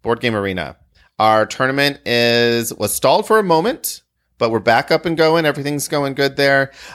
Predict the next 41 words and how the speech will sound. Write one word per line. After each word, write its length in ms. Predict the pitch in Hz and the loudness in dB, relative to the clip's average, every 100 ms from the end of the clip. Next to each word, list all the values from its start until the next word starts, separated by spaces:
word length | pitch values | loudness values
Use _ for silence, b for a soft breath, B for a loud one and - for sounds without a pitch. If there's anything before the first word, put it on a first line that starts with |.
| - | -2
Uh, 180 | 131 135 | 0 2
we 80 | 185 | 2
may 180 | 214 247 | 0 -2
change 380 | - 180 180 | -2 -2 -2
the 80 | 170 | -2
way 140 | 151 147 | 0 0
we 100 | 143 | 0
run 440 | 120 117 123 117 - | 0 -2 -2 -8 0
them 380 | 123 120 120 - | 2 2 0 -4
in 160 | 113 104 | -4 -4
the 80 | |
future, 400 | 98 101 98 135 123 | -4 -4 -2 0 0
but 160 | 98 | 0
right 200 | 98 95 | 0 -2
now, 400 | 92 95 104 117 - - | -2 -2 -2 -6 -12 -8
everything 320 | 90 92 95 | -4 -4 -4
is 120 | 90 | -6
going 260 | 101 90 87 | -6 -6 -2
well. 340 | 127 143 143 B B B | 2 2 0 B B B
If 120 | 110 | -4
you 80 | 123 | 0
wanna 220 | 135 143 | 0 0
get 200 | 147 139 | 0 -2
involved 500 | 120 131 127 131 127 | -4 0 2 2 2
in 80 | 123 | 0
our 100 | 120 | 0
next 260 | 117 117 - | 0 -2 -2
Board 160 | 117 | -2
Game 140 | 120 120 | -2 -4
Arena 280 | 117 117 113 | -4 -4 -4
tournament, 440 | 120 113 113 107 _ | -4 -2 -4 -4 _
uh, 320 | 104 104 101 101 | -4 -2 0 -2
just 180 | 104 | -4
keep 180 | - 107 | -8 -10
your 220 | 101 101 90 _ _ _ _ | -8 -8 -8 _ _ _ _
ears 160 | 180 165 | 0 2
open. 380 | 160 165 147 143 | 2 2 0 2
We'll 340 | 135 127 123 _ | 2 0 -4 _
start 260 | - 123 107 | -4 -2 0
one 300 | 110 104 98 _ | -2 -4 -8 _
soon, 480 | - 107 98 92 | -8 -4 -4 -6